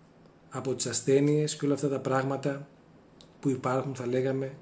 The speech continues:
σε αυτή την επιφάνεια που έχει γίνει τοξική.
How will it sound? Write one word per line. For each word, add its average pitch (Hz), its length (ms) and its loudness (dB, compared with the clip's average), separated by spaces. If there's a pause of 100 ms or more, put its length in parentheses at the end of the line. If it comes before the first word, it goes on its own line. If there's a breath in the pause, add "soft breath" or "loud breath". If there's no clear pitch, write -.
(120)
σε - 160 -6
αυτή 143 160 -4
την 143 160 -2
επιφάνεια 135 840 -2
που 143 100 -4
έχει 135 160 -2
γίνει 139 160 2
τοξική. 135 560 0